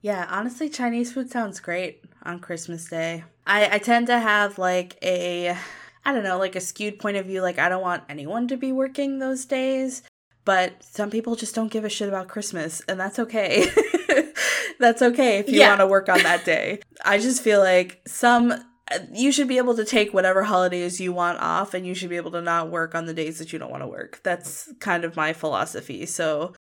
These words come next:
Speaker 1: we usually didn't eat out on Christmas Day, but,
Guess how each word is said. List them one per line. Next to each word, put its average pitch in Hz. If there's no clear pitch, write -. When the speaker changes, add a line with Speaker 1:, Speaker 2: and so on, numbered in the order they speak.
Speaker 1:
we 220
usually 220
didn't 208
eat 202
out 196
on 196
Christmas 190
Day, 196
but, -